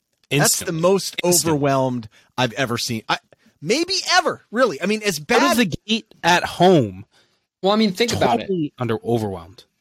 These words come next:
Speaker 3: Think about it. In the first minute, in the very first minute,
Speaker 1: Oh my
Speaker 3: Liverpool
Speaker 1: God.
Speaker 3: are attacking. Ball in the box. Coleman is shielding. I, I can't even remember who he's shielding at that point. Is shielding one of the Liverpool players. The ball
Speaker 1: Oh,
Speaker 3: is
Speaker 1: yeah.
Speaker 3: rolling right at Pickford. He's calling him.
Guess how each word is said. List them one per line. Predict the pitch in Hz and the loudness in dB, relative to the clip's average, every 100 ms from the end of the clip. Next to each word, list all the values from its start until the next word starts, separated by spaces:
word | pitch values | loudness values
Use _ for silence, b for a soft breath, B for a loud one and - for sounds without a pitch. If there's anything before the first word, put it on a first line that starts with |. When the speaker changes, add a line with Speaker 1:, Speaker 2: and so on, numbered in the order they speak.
| _ _ _ - | _ _ _ -4
Speaker 3:
Think | 226 | -2
about | 185 135 | 0 0
it. | 110 | 0
In | 175 | -2
the | 202 | -2
first | - 214 214 147 | 0 0 0 0
minute, | 143 196 120 - - - - | 0 0 -2 -6 -10 -12 -6
in | 170 185 | 0 2
the | 165 | 0
very | 135 156 175 185 202 | 0 0 0 0 -2
first | 185 - 170 165 139 | -4 -2 0 -2 -4
minute, | 135 156 104 82 | -4 -4 -6 -8
Speaker 1:
Oh | 95 | -4
my | 151 | -2
Speaker 3:
Liverpool | 170 165 165 | -2 -2 -2
Speaker 1:
God. | 156 | -2
Speaker 3:
are | |
attacking. | 131 151 151 160 131 120 | -2 -4 -6 -4 -6 -4
Ball | 135 151 190 | -2 0 0
in | |
the | 170 | -2
box. | 143 175 151 143 - - b b b | 0 0 0 -2 -6 -8 b b b
Coleman | - 175 202 185 | -2 0 2 0
is | 160 | 0
shielding. | - - 185 202 160 135 131 | 0 0 0 0 0 -2 -4
I, | 127 | -4
I | 135 139 | -4 -4
can't | 135 175 | -4 -2
even | 170 | -2
remember | 170 151 | -2 -2
who | 143 147 | 0 0
he's | 127 | 0
shielding | 151 147 131 | -2 -2 -2
at | 117 | -2
that | 120 - | -4 -4
point. | 117 113 107 b b - | -6 -6 -8 b b -6
Is | 143 | -2
shielding | - 190 202 185 | 2 2 2 2
one | 165 | 0
of | 151 | 2
the | |
Liverpool | 160 175 175 156 | 0 0 -2 -4
players. | - 160 131 104 113 | 0 -2 -2 -6 -8
The | 131 | -2
ball | 147 | 0
Speaker 1:
Oh, | 156 | 2
Speaker 3:
is | 135 | 2
Speaker 1:
yeah. | |
Speaker 3:
rolling | 160 165 131 | 0 0 0
right | 147 175 | 0 0
at | 190 | -2
Pickford. | 196 180 147 131 | -2 0 -2 -2
He's | 131 | -4
calling | 170 185 196 143 | -2 0 0 0
him. | 127 127 | -2 -4